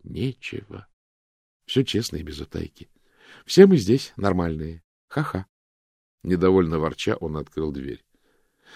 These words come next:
"Прошу прощения, я сейчас занят", начал было и осекся. На пороге стоял мужчина.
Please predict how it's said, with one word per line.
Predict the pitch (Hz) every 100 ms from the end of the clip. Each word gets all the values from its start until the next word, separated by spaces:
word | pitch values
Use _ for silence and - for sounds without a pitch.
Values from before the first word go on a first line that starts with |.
| - -
"Прошу | 127 135 175
прощения, | 196 185 180 117 95 82 -
я | - 127 135
сейчас | 143 160 165
занят", | 220 202 131 -
начал | 95 90 - 87
было | 80 98 110 92 - _ _ _ _ _ _ _ _ _ _
и | 92
осекся. | 90 85 - 67 - - - - _ _ _ _ _ _ _ _ _ -
На | 98
пороге | 127 180 143
стоял | - 123 110
мужчина. | 90 - - -